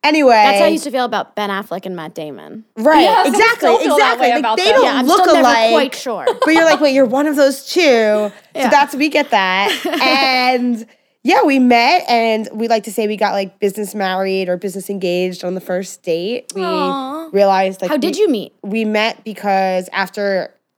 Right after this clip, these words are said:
Speaker 1: she heard about me a few times from going around being like, "Oh, I'm doing this," and people being like, "Oh, I met your co-founder," or like, "Oh, my roommate met you last week," and she was like, "I wasn't here."
Speaker 2: <laughs>
Speaker 1: So, um, then she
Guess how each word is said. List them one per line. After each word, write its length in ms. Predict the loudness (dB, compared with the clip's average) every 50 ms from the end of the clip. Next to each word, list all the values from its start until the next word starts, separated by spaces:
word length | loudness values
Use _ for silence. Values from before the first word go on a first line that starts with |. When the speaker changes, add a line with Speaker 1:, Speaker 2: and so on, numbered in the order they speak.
| _ _ _
Speaker 1:
she 760 | -16 -14 -10 -8 -6 -6 -4 -2 -2 -2 -2 -2 -2 -4 -4 -6 _ _ _ _ _ _ _ _ _
heard 260 | -2 2 2 2 4
about 280 | 2 2 2 0 0 -2
me 140 | -4 -6 -6
a 80 | -6
few 240 | -8 -10 -8 -8 -8
times 560 | -8 -6 -4 0 0 2 2 0 -2 -4 -8
from 140 | -8 -8 -6 -4
going 280 | -4 -4 -4 -4 -6
around 180 | -6 -6 -6 -6
being 120 | -6 -6 -6
like, 140 | -6 -6 -4
"Oh, 100 | -2 -2 -2
I'm 140 | -2 -4
doing 260 | -4 -4 -4 -4 -2 -4
this," 160 | -4 -6 -8
and 100 | -10 -10
people 160 | -10 -10 -10
being 160 | -10 -10 -8 -8
like, 120 | -8 -6
"Oh, 140 | -6 -4 -2
I 80 | -2 -2
met 140 | -4 -6 -8
your 100 | -12 -6
co-founder," 680 | -4 -4 -4 -2 -2 -2 -2 -2 -4 -4 -4 -4 -2
or 60 | -2
like, 200 | -4 -4 -6 -6 -12 _ _ _ _ 0
"Oh, 100 | 2 2
my 100 | 4 2
roommate 340 | 2 2 2 2 2 0 -2
met 200 | -4 -4 -4 -4
you 240 | 0 2 4 4 4
last 360 | 2 0 0 0 -4 -6 -6 -4
week," 220 | -2 -2 -2 -2 -4
and 80 | -8 -6
she 80 | -8
was 100 | -10 -8
like, 140 | -8 -10 -12 _
"I 100 | -12 -12 -10
wasn't 320 | -8 -8 -6 -6 -4 -2
here." 400 | 2 2 2 2 0 -2 -4 -6 -12
Speaker 2:
<laughs> 40 | -20 -20 _ _ _ _ _ _ 0
Speaker 1:
So, 680 | 4 6 6 6 6 6 6 6 6 4 4 2 2 0 -2
um, 380 | -4 -2 0 0 0 -2 -2 -2
then 240 | -4 -4 -4 -4
she 800 | -8 -10 -10 -8 -6 -6 -6 -6 -6 -6 -4 -4 -4 -4 -4 -6